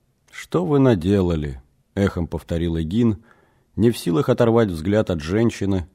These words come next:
в белых горностаях. И только когда растекшаяся по крыльцу теплицы огненная лужа уже пылала гигантским цветком,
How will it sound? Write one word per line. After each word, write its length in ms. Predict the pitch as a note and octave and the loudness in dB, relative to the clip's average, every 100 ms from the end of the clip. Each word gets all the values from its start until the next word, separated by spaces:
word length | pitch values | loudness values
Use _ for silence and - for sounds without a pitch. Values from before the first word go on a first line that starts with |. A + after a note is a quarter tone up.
| _ - | _ -14
в 140 | D2+ | -8
белых 380 | D2 F#2+ F2 D2 | -2 0 -2 -4
горностаях. 840 | E2+ E2 E2 - E2 D2+ C2+ - _ _ _ _ _ _ - | -4 -4 -4 -6 -8 -8 -10 -16 _ _ _ _ _ _ -4
И 120 | G#2+ | 2
только 320 | C3 C3 A#2+ | 4 2 2
когда 240 | A#2 B2 B2 | 2 4 4
растекшаяся 720 | B2 - C3+ - A#2 A2 A2 | 4 2 0 0 -2 0 -2
по 140 | A#2 | -2
крыльцу 460 | - A2+ A#2 - B2 | -2 0 0 0 -4
теплицы 680 | - G#2 A#2 B2+ - - - - | -2 0 0 0 -2 -6 -6 0
огненная 600 | A#2+ A#2+ A2+ A2+ A2+ A2+ | 2 6 6 6 6 4
лужа 500 | A2 B2 A2 E2+ - | 4 2 2 -2 -4
уже 240 | F2+ G#2 | -2 0
пылала 420 | A2 A2 A#2+ A2 | 0 2 4 4
гигантским 640 | F2+ F#2+ A2 A2+ - G2+ F2 | 2 4 4 4 2 -2 -2
цветком, 680 | F#2 F2+ - A2 A#2 E2+ | -2 -4 0 2 4 2